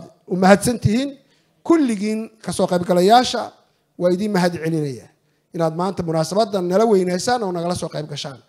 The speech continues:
Waxaanuna ballan qaadanaynaa, Mudane Ra'iisul Wasaare, inaanu sida ugu adag ee suurtagal ah ugu adeegno beeraleyda Soomaaliyeed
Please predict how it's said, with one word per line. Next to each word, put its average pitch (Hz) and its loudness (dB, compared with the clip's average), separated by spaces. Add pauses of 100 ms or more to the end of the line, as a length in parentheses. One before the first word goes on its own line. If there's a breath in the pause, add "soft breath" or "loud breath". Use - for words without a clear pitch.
(200)
Waxaanuna 214 0
ballan 220 2
qaadanaynaa, 202 4
Mudane 165 2
Ra'iisul 147 0
Wasaare, 156 -2 (480 soft breath)
inaanu 165 0
sida 202 -2
ugu 185 0
adag 170 0 (100)
ee 165 -4
suurtagal 175 2
ah 196 -4 (500)
ugu 202 0
adeegno 180 2 (560)
beeraleyda 170 0
Soomaaliyeed 160 -2